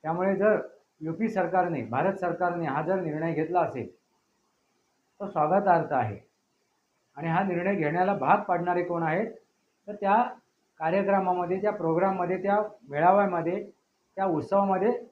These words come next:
जे सहभागी होणार आहेत, असे जगातील साधू संत, भक्त मंडळी यांनी याला विरोध केलेला आहे. आणि हा विरोध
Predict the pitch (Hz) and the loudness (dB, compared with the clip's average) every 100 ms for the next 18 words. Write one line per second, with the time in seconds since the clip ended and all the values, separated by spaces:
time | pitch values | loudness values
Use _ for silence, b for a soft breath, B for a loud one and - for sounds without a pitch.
0 | _ _ _ _ _ _ _ - 175 196 | _ _ _ _ _ _ _ -10 -8 -4
1 | 156 180 214 220 202 180 165 175 202 - | 0 4 6 6 2 2 0 0 -4 -10
2 | _ _ _ _ 143 208 208 - 160 170 | _ _ _ _ -10 -8 -8 -6 0 4
3 | 220 226 165 - - _ _ _ _ _ | 4 2 -2 -4 -12 _ _ _ _ _
4 | 160 175 214 175 151 131 104 - _ _ | -2 0 -2 -2 -4 -6 -10 -10 _ _
5 | _ _ _ - 147 151 202 196 170 151 | _ _ _ -10 -10 -4 -2 0 0 0
6 | 123 - - _ _ _ _ _ _ _ | -2 -4 -14 _ _ _ _ _ _ _
7 | _ _ _ _ - 156 214 262 156 160 | _ _ _ _ -8 -2 0 0 0 2
8 | 180 220 - - 156 190 208 170 131 110 | 2 2 -2 -8 -2 0 0 0 -2 -4
9 | - _ _ _ _ _ _ _ 151 156 | -6 _ _ _ _ _ _ _ -8 -2
10 | 190 190 165 247 | 0 2 2 2